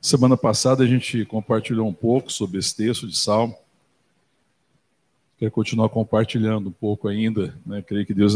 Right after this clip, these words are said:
deseja ministrar o nosso coração através desse livro, né? Através do Salmo, né? E Salmo vinte e três, tão especialmente, um salmo tão íntimo, né? Um salmo que fala de uma comunhão profunda, de um profundo conhecimento,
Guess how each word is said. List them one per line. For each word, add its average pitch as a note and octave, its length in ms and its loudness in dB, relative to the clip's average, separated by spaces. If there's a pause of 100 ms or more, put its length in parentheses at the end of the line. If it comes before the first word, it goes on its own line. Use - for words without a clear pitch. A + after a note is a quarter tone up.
deseja G2+ 400 2
ministrar G2+ 400 0
o G#2 40 2
nosso G2+ 260 -2
coração G#2 500 -4
através F#2+ 520 -2
desse F#2+ 240 -6
livro, G#2 280 2
né? F#2+ 180 -6
Através G2 500 -6
do - 60 -12
Salmo, G#2+ 460 -2 (920)
né? G2 220 -14
E F#2 140 -14
Salmo A2 280 -12
vinte G#2 160 -14
e - 40 -16
três, A2+ 320 -4
tão G#2+ 140 -4
especialmente, A2 1040 -2 (880)
um B2 120 -4
salmo A#2 400 0
tão A2+ 260 -2
íntimo, A#2 500 2
né? A2 120 2
Um A2 100 0
salmo A2+ 680 2 (720)
que G#2 680 0 (240)
fala G#2+ 220 0
de B2 100 -2
uma A2 160 0
comunhão A2 560 -2
profunda, A2 960 0
de F#2 120 -10
um A2 60 -8 (160)
profundo A#2+ 520 0
conhecimento, G#2+ 1000 -4